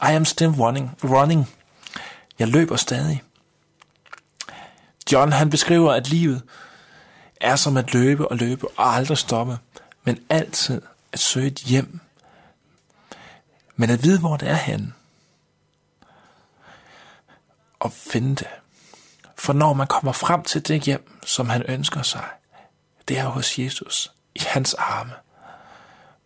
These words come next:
Prøv at stille dig, øh, prøv at stille dig dette spørgsmål, imens vi hører sangen. Vil jeg løbe, eller vil jeg finde ro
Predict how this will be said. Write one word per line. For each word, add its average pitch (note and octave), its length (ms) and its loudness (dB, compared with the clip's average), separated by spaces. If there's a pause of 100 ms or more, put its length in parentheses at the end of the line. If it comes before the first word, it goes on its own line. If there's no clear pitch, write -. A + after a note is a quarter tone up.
(140)
Prøv - 440 -2 (420)
at - 80 -4
stille C3 440 0
dig, B2+ 160 -6 (1040)
øh, C#3 120 0
prøv D#3+ 200 -2
at C3+ 60 0
stille C#3 280 -2
dig C3+ 180 -4
dette C3 180 -2
spørgsmål, - 680 -4 (280)
imens - 380 -4
vi A2+ 60 -8
hører A2 220 -6
sangen. G#2+ 420 -2 (920)
Vil A#2+ 200 0
jeg D#3 160 4
løbe, C#3 540 2 (380)
eller B2 220 -2
vil A2+ 180 -4
jeg A2 160 -2
finde G#2+ 260 -6
ro - 440 -8